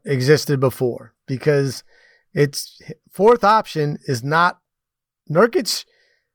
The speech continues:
is a, he's a fine defensive player, but it's not where he lives. You know, what he love-, what he lives on is he loves to, s-, you know, to get the ball, and he can pound, you know what I mean? It's just not the way the N B A game's played a lot lately,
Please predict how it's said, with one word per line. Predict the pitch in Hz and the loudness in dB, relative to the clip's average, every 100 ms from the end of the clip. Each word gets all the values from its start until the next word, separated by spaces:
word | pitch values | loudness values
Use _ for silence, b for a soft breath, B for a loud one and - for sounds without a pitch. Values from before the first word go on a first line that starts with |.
| _ _ _ _ _ _ - | _ _ _ _ _ _ 0
is | 202 | 2
a, | 180 - - - _ | 4 2 -4 -16 _
he's | - 233 | -2 0
a | 214 | 0
fine | - 202 208 226 | 0 2 4 2
defensive | 214 - 202 - 175 | -2 0 -2 0 -6
player, | - 139 123 127 _ _ _ _ _ _ _ _ _ - | 0 0 0 -10 _ _ _ _ _ _ _ _ _ 0
but | 156 | 2
it's | 151 | 2
not | 196 202 | 0 2
where | 175 175 | 2 0
he | 160 | 0
lives. | 156 147 123 - - | 0 0 -2 -8 -8
You | 151 | 0
know, | 151 | 0
what | 147 156 165 | 2 2 2
he | 156 190 | 0 0
love-, | 170 175 160 _ | 0 0 -4 _
what | - 143 | -2 0
he | 156 202 | 0 0
lives | 190 208 | 0 0
on | 160 151 160 | 0 0 0
is | 156 131 _ _ _ _ | -2 -4 _ _ _ _
he | - | -8
loves | 160 165 175 | -2 2 2
to, | - | 0
s-, | 151 - - | -8 -8 -4
you | 175 | 0
know, | 151 | 0
to | 151 147 | 0 -4
get | 123 160 | 0 0
the | 180 | 0
ball, | 147 156 165 180 180 b b b | -2 0 2 2 0 b b b
and | 180 180 | 0 2
he | 226 | 2
can | 226 185 277 233 | 0 0 2 0
pound, | - 180 294 160 123 | -2 0 0 -2 -6
you | 127 | -4
know | 156 | 0
what | 165 | 2
I | 170 | 2
mean? | 180 226 240 B B | 0 0 -2 B B
It's | 180 | 0
just | 233 - | 0 0
not | 254 277 | 0 2
the | |
way | 226 247 | 0 2
the | 247 | 4
N | 254 | 0
B | 247 | 2
A | 247 | -2
game's | 190 226 254 - | 0 0 0 -6
played | 202 285 | 0 2
a | 349 | 2
lot | 175 147 139 | 0 -6 -2
lately, | 139 135 123 120 | 0 0 -6 -12